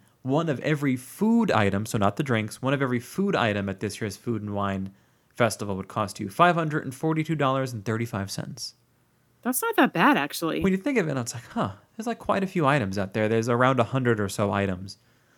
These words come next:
Speaker 2: Right.
Speaker 1: Um, one, this is, those are food items. One of every liquid offering would be
Speaker 2: Oh.
Speaker 1: one thousand two hundred sixty-six dollars and ninety-five cents. So if you wanted to get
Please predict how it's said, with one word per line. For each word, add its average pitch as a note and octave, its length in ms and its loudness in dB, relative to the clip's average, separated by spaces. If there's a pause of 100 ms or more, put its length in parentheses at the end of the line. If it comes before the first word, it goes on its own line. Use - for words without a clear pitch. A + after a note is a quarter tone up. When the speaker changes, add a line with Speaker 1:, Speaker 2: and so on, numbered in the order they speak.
(280)
Speaker 2:
Right. C3+ 300 0
Speaker 1:
Um, F2+ 280 -12
one, C#3+ 360 4
this C#3 120 -4
is, A2+ 140 -2
those A#2 180 0
are G2 60 -2
food A2+ 220 -4
items. F2+ 280 -4 (200)
One D3+ 260 4
of E3+ 80 4
every A#2+ 300 2
liquid A#2 760 0
offering F#2 680 -2 (560)
would A#2 140 2
be A2 100 4
Speaker 2:
Oh. G2 120 4
Speaker 1:
one F3 320 6
thousand B2+ 560 2
two E3+ 180 -2
hundred D3 340 0
sixty-six D#3+ 640 -2
dollars B2 400 2
and A2+ 100 -4
ninety-five G2 480 -2
cents. F#2 220 -6
So G#2+ 200 2 (220)
if C#3+ 160 0
you E3+ 80 4
wanted E3+ 260 4
to C3 120 0
get C3+ 240 2